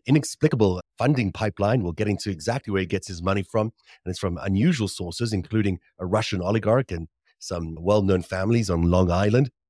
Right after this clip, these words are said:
And, uh, obviously, we've now discovered that it may not be his real name that he's operating under. You know, for everyone who knows him, especially from Brazil, knowing him as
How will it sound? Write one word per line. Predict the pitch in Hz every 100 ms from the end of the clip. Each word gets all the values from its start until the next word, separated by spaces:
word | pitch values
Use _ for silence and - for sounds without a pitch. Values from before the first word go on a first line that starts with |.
| _ _
And, | 120 127 123
uh, | 127
obviously, | 147 156 - 120 110
we've | 120 101
now | 110 117
discovered | 107 113 101
that | 95
it | 90
may | 113
not | 107 95
be |
his | 90 98
real | 90 104
name | 101 104 95
that | 92
he's | 85 - -
operating | 104 113 95 87 82
under. | 82 82 - _ _ _
You | -
know, | 98
for | 95
everyone | 113 139 120
who | 107
knows | 101 120 165 -
him, | 92 123 - _ _
especially | - 117 107 101
from | 107
Brazil, | 95 92 151 131
knowing | 107 110 107 110
him | 117
as | 110 98